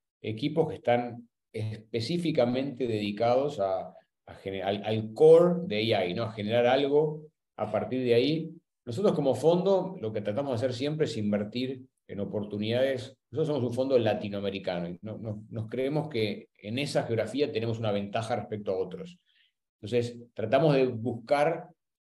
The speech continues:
qué es lo que cada nueva tecnología trae, que combinado con el hecho de ser local en Latinoamérica nos da una ventaja. Y estamos empezando a ver, hay unos casos, por ejemplo, sobre todo en lo que es fintech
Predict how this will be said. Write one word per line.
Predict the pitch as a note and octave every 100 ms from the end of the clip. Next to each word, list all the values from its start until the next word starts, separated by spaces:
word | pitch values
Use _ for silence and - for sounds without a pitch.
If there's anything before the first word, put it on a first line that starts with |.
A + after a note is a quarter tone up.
| -
qué | D#3+
es | D#3+
lo | D3+ B2
que | A#2+ A#2+
cada | D3+ D3+
nueva | C#3+ C#3+
tecnología | B2+ A#2 A#2 A#2 C3 A2
trae, | C#3 C#3 C#3 D3+ D3+ -
que | A2
combinado | A2 G#2+ A2 A2+ C#3 D3
con | A#2+
el | A#2
hecho | C3 B2+
de | A2
ser | B2 B2
local | A#2+ G#2+ - D3 B2 G2+ -
en | - G2
Latinoamérica | G2 A2+ B2 C#3+ C#3+ D3+ - -
nos | G#2 G2
da | G2 A#2
una | A#2 G#2+
ventaja. | G#2 G#2 B2+ A#2+ C#3+ D#3+ - _ _ - _ -
Y | A2+
estamos | A#2 F3+
empezando | - C3 D#3
a |
ver, | D3 A#2+
hay | C#3+
unos | D3 A#2
casos, | D#3 D#3
por | B2+
ejemplo, | A2+ B2 B2+ B2 G#2
sobre | G#2+
todo | G#2+
en | B2
lo | G#2+
que |
es | A2 -
fintech | C#3 C#3+ - D3+ D3+